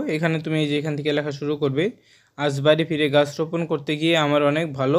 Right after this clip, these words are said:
অভিজ্ঞতা হলো। আমি আমার বন্ধুদের সাথে মিলে আমাদের বাড়ির পেছনের বাগানে একটি জাম গাছ কী করেছি, রোপণ করেছি।" তো তারপরে কি লিখবে দেখো, তারপরে লিখবে, "প্রথমে আমরা বাগানে একটি উপযুক্ত জায়গা নির্বাচন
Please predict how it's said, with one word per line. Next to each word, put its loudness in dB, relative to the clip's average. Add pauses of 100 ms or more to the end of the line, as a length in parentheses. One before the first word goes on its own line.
অভিজ্ঞতা 0
হলো। 2 (520)
আমি -2
আমার 4
বন্ধুদের 0
সাথে -4
মিলে 2
আমাদের 2
বাড়ির 0
পেছনের -4
বাগানে 2 (100)
একটি -4
জাম 2
গাছ 2
কী -10
করেছি, -4
রোপণ -4
করেছি।" -4 (520)
তো -12
তারপরে 2
কি -4
লিখবে 0
দেখো, 0
তারপরে -2
লিখবে, 0
"প্রথমে -4
আমরা 2
বাগানে 0
একটি -6
উপযুক্ত -6
জায়গা 0
নির্বাচন -2